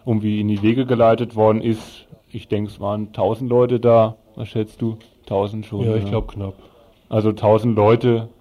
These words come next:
Speaker 1: waren da. Ich meine, das ist eigentlich auch fast das Erfreulichste, was von der Demonstration zu berichten ist, dass bei dieser Hitze so viele Leute da waren. Denn die Stimmung war irgendwie weniger glänzend.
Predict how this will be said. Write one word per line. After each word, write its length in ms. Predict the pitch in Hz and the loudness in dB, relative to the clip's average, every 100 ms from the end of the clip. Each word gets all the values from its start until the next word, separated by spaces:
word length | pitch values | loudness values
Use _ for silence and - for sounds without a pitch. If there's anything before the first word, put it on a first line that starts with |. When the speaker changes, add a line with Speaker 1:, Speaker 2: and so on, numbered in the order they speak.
| - | 0
Speaker 1:
waren 320 | 110 110 113 | 2 4 4
da. 380 | 110 117 117 - - _ _ _ _ _ _ | 6 6 4 0 -20 _ _ _ _ _ _
Ich 140 | 110 | -4
meine, 220 | 107 110 | 0 0
das 100 | 107 | 0
ist 60 | 107 | -4
eigentlich 200 | 107 107 | -6 -4
auch 160 | 110 | -6
fast 240 | - 117 - | -4 -8 -6
das 240 | 117 - | -12 -10
Erfreulichste, 720 | - 117 117 113 127 123 139 117 | -8 -6 0 2 2 0 -4 -4
was 140 | 117 | -4
von 140 | - | -2
der 80 | 113 | 0
Demonstration 680 | 113 117 107 117 104 120 117 | 0 0 2 0 0 -2 -2
zu 120 | 117 | -4
berichten 420 | 113 117 117 143 | -2 -2 -2 -6
ist, 180 | 123 - | -8 -6
dass 140 | 113 | -10
bei 120 | 107 110 | -4 -4
dieser 180 | 104 107 | -2 -2
Hitze 300 | 117 117 113 | -2 -4 -8
so 120 | 113 | -8
viele 340 | - 117 120 | -4 0 2
Leute 360 | 123 123 120 117 | 6 6 4 4
da 240 | 113 113 | 4 6
waren. 320 | 107 107 107 - - _ _ _ _ _ _ _ | 6 4 4 -6 -20 _ _ _ _ _ _ _
Denn 240 | 110 101 101 | -4 -2 -2
die 120 | 98 | -6
Stimmung 440 | - 113 113 113 | -4 -2 0 0
war 120 | 107 107 | 0 -2
irgendwie 460 | 110 107 104 101 - - | -2 -2 -4 -6 -14 -10
weniger 460 | 101 110 123 117 | -2 0 4 2
glänzend. 800 | 110 110 107 113 110 101 98 - | 2 2 2 0 -4 -4 -8 -16